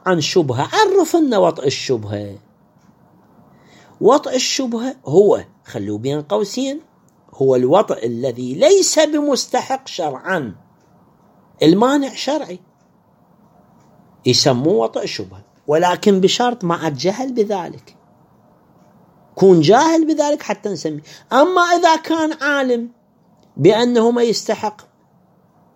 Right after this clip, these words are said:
فشي يسموه هذا؟ يسموه وطئ شبهة لو يسموه زنا؟ لا، هذا يسموه زنا. لا، ولذلك قال مع الجهل بذلك،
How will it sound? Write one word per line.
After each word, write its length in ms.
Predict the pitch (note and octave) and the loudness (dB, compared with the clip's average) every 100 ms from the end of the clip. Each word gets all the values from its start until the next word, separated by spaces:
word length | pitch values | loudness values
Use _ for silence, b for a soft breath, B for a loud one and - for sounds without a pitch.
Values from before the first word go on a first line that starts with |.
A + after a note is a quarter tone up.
| _ | _
فشي 280 | - F#3+ C4+ | 2 4 6
يسموه 720 | D#4+ - D#4 D4+ C#4 A#3+ B3 | 6 6 4 2 2 0 -2
هذا؟ 120 | A3+ | -4
يسموه 440 | G3 E3 F3+ E3+ E3+ | -4 -4 -4 -4 -6
وطئ 220 | E3 D3+ | -6 -8
شبهة 320 | C#3+ A#3 B3 | -4 -4 -2
لو 100 | B3+ | 0
يسموه 440 | G3 - F#3+ F3+ E3 | 0 0 -4 -2 0
زنا؟ 340 | F3+ G3+ G3+ G3+ | 2 0 -2 -6
لا، 220 | - G#2 - _ | -6 -6 -8 _
هذا 180 | G2+ G2+ | -8 -6
يسموه 420 | F#2+ G2+ G2+ G2+ | -8 -10 -8 -8
زنا. 380 | G2 C#3+ B3 A3 - _ _ _ _ _ _ _ _ _ _ _ _ _ _ _ _ _ _ _ _ | -4 -4 -4 -8 -18 _ _ _ _ _ _ _ _ _ _ _ _ _ _ _ _ _ _ _ _
لا، 300 | F#2 E2 F#2 F#2+ | -14 -12 -8 -6
ولذلك 460 | G#2+ C3 G#3+ C4 - | 2 4 6 4 2
قال 320 | A#3 B3 C4 - | 0 0 -4 -10
مع 240 | D3+ C#3+ C#3+ | -10 -6 -6
الجهل 460 | C3+ F#3 D4+ D#4+ | 0 0 2 0
بذلك، 520 | A3+ C#3 - - - | -4 -8 -12 -20 -20